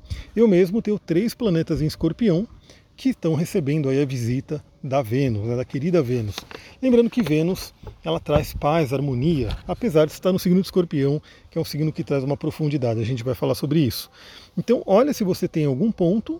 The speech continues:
em Escorpião que vai receber essa visita, e também, se você não tem nenhum ponto, independente disso, você vai olhar qual é a casa onde você tem Escorpião,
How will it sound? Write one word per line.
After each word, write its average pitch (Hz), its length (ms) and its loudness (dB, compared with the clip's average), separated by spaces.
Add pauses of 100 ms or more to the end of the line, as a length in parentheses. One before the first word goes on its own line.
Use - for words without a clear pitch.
(140)
em 185 60 0
Escorpião 156 640 -4
que - 120 -6
vai 135 140 2
receber 131 340 -2
essa 131 200 -2
visita, 120 500 -2 (560)
e 247 140 4
também, 214 400 2
se - 100 -4
você 190 220 0
não 294 80 -2
tem 226 120 4
nenhum 165 180 2
ponto, 196 460 -2
independente 165 680 -2
disso, 139 420 -2 (400)
você 170 240 0
vai 147 160 4
olhar 131 440 0
qual 151 200 -2
é 156 60 0
a 151 80 -4
casa 170 540 0
onde 160 200 0
você 156 220 -2
tem 143 160 -4
Escorpião, 143 580 -2